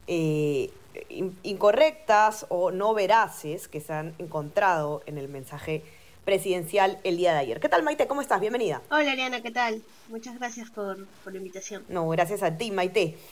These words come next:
Speaker 1: Eh, hemos tenido muchas imprecisiones en el plano económico, algunas también en el plano social y otras en el plano político. ¿Te parece si conversamos, eh, primero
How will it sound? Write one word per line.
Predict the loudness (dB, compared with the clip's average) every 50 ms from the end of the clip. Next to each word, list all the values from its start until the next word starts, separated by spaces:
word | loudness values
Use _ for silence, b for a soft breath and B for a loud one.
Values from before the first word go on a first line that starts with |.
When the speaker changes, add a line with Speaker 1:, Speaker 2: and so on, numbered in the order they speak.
| B B B B
Speaker 1:
Eh, | 4 4 4 6 4
hemos | 2 2 2 0 -2
tenido | -2 -2 0 2 4 6 6 6 4 0
muchas | -6 -6 -4 -4 -4 -4 -4
imprecisiones | -4 -4 -4 -4 -4 -4 -4 -4 -4 -4 -4 -4 -6
en | -4
el | -6 -4
plano | 0 2 2 2 2 2 0 0
económico, | -2 -2 -2 -2 0 2 2 2 2 0 -4 -2 0 2 2 2
algunas | 2 0 -2 -4 -4 -6
también | -8 -6 -6 -6
en | -6 -6
el | -6
plano | -6 -6 -6 -6 -6
social | -8 -10 -6 0 2 2 2 2 0 -4
y | -6 -6 -6
otras | -6 -6 -6 -8 -8
en | -8
el | -10 -8
plano | -6 -4 -4 -4 -4
político. | -6 -6 -6 -6 -4 -6 -8 -10 -14 -14 -10 -10 -10 -10 B B B B B B B B
¿Te | -6 -4
parece | -2 0 0 0 0 -2
si | -2 0
conversamos, | 2 2 2 2 2 -2 0 2 2 2 2 2 -2 -2 -4 -6 -10 -8 -6
eh, | -4 -2 -2 -2 -2 -4 -4 -6
primero | -6 -4 -2 2 2 2 4 4 4 2 2